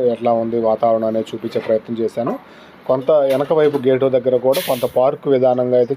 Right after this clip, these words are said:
చాలా బాగా ఏర్పాటు చేశారు. విశాలమైన ప్రాంతము, పచ్చని గ్రీనరీ పార్క్ అయితే ఏర్పాటు చేశారు. చాలా బాగుంది. భక్తులు ఎంతమంది వచ్చినా కూడా ఇబ్బందులు పడకుండా సేద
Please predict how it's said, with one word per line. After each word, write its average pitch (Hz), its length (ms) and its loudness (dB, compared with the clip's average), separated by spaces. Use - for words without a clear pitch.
చాలా 120 160 0
బాగా 113 300 2
ఏర్పాటు 110 260 -2
చేశారు. 120 300 -2
విశాలమైన 123 480 0
ప్రాంతము, 117 520 -4
పచ్చని 120 340 -2
గ్రీనరీ 127 500 0
పార్క్ 117 340 -2
అయితే 131 280 2
ఏర్పాటు 117 300 -2
చేశారు. 117 360 -4
చాలా 113 180 0
బాగుంది. 117 500 0
భక్తులు 135 340 0
ఎంతమంది 135 440 0
వచ్చినా 127 380 0
కూడా 143 180 0
ఇబ్బందులు 123 380 -2
పడకుండా 123 420 -2
సేద 120 320 -2